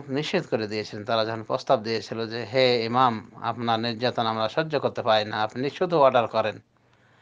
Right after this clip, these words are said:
আমরা এই খেলাফতের বিরুদ্ধে লড়ব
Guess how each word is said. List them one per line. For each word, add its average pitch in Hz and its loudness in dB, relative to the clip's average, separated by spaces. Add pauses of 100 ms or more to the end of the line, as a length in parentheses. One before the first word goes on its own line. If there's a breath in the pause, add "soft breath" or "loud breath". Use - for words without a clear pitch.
(360 soft breath)
আমরা 127 6
এই 120 4
খেলাফতের 139 4
বিরুদ্ধে 147 0
লড়ব 107 0